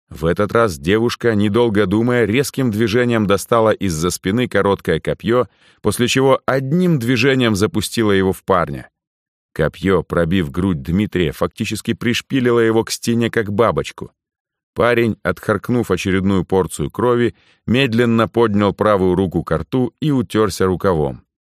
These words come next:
«Ну ты и настырная девка! Может, просто дашь себя убить? Или хочешь, чтоб я тебя сначала трахнул?» — говорил Дмитрий с трудом и очень медленно. Было видно, что держится он уже из последних сил,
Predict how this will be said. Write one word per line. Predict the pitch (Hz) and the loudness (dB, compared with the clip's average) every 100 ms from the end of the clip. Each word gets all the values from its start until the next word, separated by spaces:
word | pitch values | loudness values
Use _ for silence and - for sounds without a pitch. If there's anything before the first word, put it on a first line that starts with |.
| _ _ _ _ _ _ _ _ _ - | _ _ _ _ _ _ _ _ _ -10
«Ну | - 143 196 | -2 0 0
ты | 170 202 214 | -2 0 0
и | |
настырная | 214 214 - - 185 202 208 214 202 | 2 0 -2 0 2 2 2 0 0
девка! | 170 160 - 101 78 - - | 2 0 0 -2 -4 -8 -4
Может, | 143 147 _ | -2 -2 _
просто | - 190 - 170 | 0 0 0 0
дашь | 165 175 - | 2 2 2
себя | 170 165 156 | 0 4 2
убить? | 147 202 180 - _ _ - | 2 0 -2 -4 _ _ -4
Или | 139 156 | 0 2
хочешь, | - 165 151 147 | 2 0 2 0
чтоб | - 160 - | 0 -2 0
я | 160 | 0
тебя | 151 156 147 | 0 2 0
сначала | - 139 151 131 110 | 0 0 2 2 0
трахнул?» — | - 143 180 202 160 - 151 87 - _ _ _ - | 0 -2 0 0 0 -4 -4 -4 -10 _ _ _ -6
говорил | 87 92 95 95 | 0 2 2 2
Дмитрий | 78 87 98 80 82 | 0 0 0 0 -4
с | 78 | -4
трудом | - 92 104 101 80 | -4 -2 0 0 -2
и | - | -4
очень | 92 95 - 90 | -2 -2 -2 -2
медленно. | 92 92 65 67 65 60 _ _ _ _ - | 0 0 -2 -8 -10 -14 _ _ _ _ -4
Было | 90 120 120 | 0 2 4
видно, | 107 123 107 107 | 2 0 0 0
что | - 104 | 0 -2
держится | 104 117 98 101 - | 2 2 0 -4 0
он | 110 107 | 2 2
уже | 101 92 107 | 2 0 -2
из | - | 0
последних | 107 104 113 120 110 113 | -2 -2 0 0 0 -2
сил, | - - 110 | -4 -4 -4